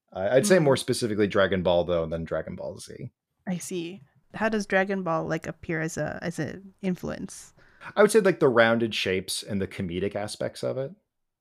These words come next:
Speaker 2: Hmm.
Speaker 1: Like, 'cause in the original Dragon Ball, a lot of his shapes were a lot more round. And then his, um, his, the flow of his action scenes, I think, are absolutely incredible. And that's something I've tried to replicate in mine, is to have that nice, easy visual flow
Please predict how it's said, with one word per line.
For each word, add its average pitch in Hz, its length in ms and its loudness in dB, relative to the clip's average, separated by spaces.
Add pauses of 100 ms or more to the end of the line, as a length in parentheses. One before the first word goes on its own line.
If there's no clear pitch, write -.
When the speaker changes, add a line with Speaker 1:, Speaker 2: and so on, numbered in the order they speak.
(140)
Speaker 2:
Hmm. 180 420 0 (420)
Speaker 1:
Like, 101 120 -6
'cause 101 160 -4
in 104 60 0
the 107 80 2
original 104 340 4
Dragon 92 320 2
Ball, 92 240 6
a - 40 2
lot 92 100 2
of 87 80 -4
his 92 80 -4
shapes - 340 -6
were 87 80 -2
a 85 60 0
lot 80 180 -4
more 80 140 -8
round. 85 560 -4
And 120 120 2
then 120 120 6
his, 110 220 2
um, 92 360 2 (320)
his, 107 160 -2
the 104 100 4
flow 143 320 4
of 170 80 6
his 95 140 4
action 95 360 -2
scenes, 82 300 -8
I 85 100 -4
think, 87 200 -6
are 78 280 -6
absolutely 82 420 -6
incredible. 80 480 -4
And 85 80 -6
that's 90 160 -6
something 82 320 -6
I've 78 140 -6
tried 78 300 -4
to 80 80 -8
replicate 78 640 -10 (720)
in 82 160 -6
mine, 82 560 -6
is 87 200 -10
to 82 160 -8
have 85 180 -6
that 80 180 -6
nice, 87 380 -8
easy 90 540 -8 (500)
visual 85 560 -2
flow 82 680 -4